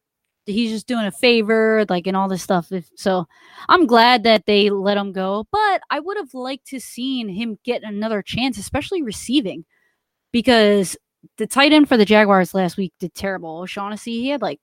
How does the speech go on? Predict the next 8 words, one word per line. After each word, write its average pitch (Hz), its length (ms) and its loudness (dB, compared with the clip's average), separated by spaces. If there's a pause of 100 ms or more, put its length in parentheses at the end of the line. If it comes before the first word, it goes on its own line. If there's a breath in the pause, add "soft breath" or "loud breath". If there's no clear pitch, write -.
(120)
so - 240 -4
many 254 200 0
drops. 175 520 -4 (680)
Like, 175 100 -6
I 202 80 2
just 220 240 -4
wish 202 240 2
that, 185 380 0